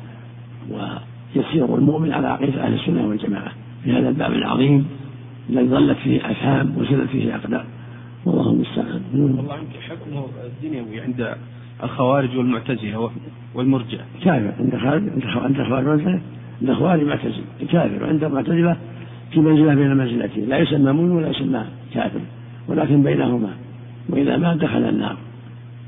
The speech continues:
Speaker 1: ويؤمر بأ-، بأحكام الإسلام.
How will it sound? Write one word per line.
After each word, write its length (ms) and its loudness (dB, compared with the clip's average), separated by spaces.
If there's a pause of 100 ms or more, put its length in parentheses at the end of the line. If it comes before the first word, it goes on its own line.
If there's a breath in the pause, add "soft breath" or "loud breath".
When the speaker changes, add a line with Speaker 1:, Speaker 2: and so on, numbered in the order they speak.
(800)
Speaker 1:
ويؤمر 680 4
بأ-، 400 0
بأحكام 400 -2
الإسلام. 380 -2